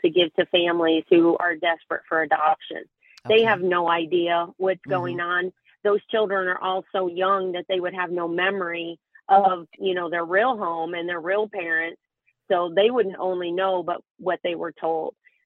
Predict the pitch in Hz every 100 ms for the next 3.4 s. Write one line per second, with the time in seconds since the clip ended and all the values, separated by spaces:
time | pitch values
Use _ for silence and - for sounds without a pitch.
0 | _ 196 185 180 - - 196 196 226 202
1 | 208 233 190 175 175 185 175 165 - 185
2 | 180 185 180 - 214 202 190 160 175 180
3 | 185 185 180